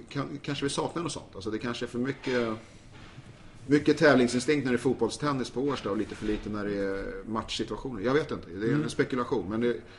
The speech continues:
Speaker 1: jag, jag, Paulsen sprang runt idag och, och liksom skulle så här tagga, "Kom igen nu" och, och sådär lite. Men folk verkar mest bara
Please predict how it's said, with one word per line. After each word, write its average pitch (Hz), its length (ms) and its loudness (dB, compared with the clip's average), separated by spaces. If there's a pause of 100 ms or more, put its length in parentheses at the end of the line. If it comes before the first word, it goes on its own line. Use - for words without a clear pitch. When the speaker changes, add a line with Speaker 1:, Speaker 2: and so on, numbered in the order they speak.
(420)
Speaker 1:
jag, 117 140 -2
jag, 123 400 2 (720)
Paulsen 156 280 10
sprang 147 220 8
runt 127 240 6
idag 110 320 6
och, 117 500 2
och 117 60 2
liksom 113 240 -4
skulle 107 280 -2
så 104 80 -6
här 104 80 -4
tagga, 120 460 4
"Kom 120 200 0
igen 120 320 4
nu" 113 180 4
och, 107 320 4
och 110 80 0
sådär 95 280 -4
lite. 95 260 -6
Men 110 200 0
folk 131 320 0
verkar 139 200 0
mest 107 220 -2
bara 98 160 -4